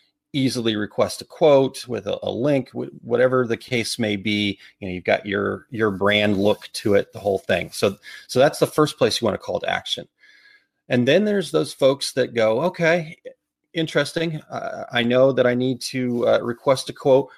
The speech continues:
but I wanna know a little bit more first." So then the next sec-, section of your email, you're going to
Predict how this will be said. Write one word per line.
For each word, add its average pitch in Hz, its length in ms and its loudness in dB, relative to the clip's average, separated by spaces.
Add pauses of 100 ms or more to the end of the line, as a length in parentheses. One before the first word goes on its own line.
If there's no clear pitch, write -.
(100)
but 143 100 2
I 156 40 4
wanna 190 180 2
know 185 180 4
a - 20 4
little 147 420 -2
bit 123 160 -2
more 113 280 2
first." - 600 -6 (400)
So - 260 2
then 139 240 0
the 143 80 0
next 156 360 -4
sec-, 131 180 -4 (300)
section - 640 -4
of 107 180 -2
your 104 140 -4
email, 101 440 -4 (240)
you're 113 180 0
going 117 300 2
to 107 460 -2